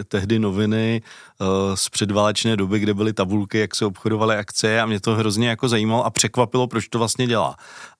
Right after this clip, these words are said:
A dneska to chápu a vlastně i díky tomu jsem si od začátku uvědomoval, že je potřeba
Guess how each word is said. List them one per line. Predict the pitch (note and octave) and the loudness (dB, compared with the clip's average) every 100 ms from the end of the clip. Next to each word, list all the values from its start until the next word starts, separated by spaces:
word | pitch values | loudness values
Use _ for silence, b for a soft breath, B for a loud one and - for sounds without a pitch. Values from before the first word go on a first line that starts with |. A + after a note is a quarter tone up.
| - | 0
A | F2+ F2 - b - | 2 2 -2 b -4
dneska | F#2 A#2+ | 0 0
to | A#2 | 0
chápu | C3 G#2 F2+ - A#2+ B2+ A#2 | 0 0 0 0 0 0 0
a | A2 | 0
vlastně | A2+ G#2+ - B2 | 0 -2 -2 -2
i | A2+ | -2
díky | G#2+ G#2 A#2+ | -4 -4 0
tomu | A2 A2 | 0 0
jsem | A#2 G#2 | 0 0
si | A#2+ | 0
od | G#2+ | 0
začátku | G#2+ - A2 - | 0 0 0 0
uvědomoval, | A#2 A2+ A2+ A2+ A2+ | 0 2 2 2 2
že | G#2+ A#2+ B B B | 2 -2 B B B
je | G2+ F#2+ | -2 0
potřeba | A2 - A#2+ A#2+ G2 | -2 -2 0 2 2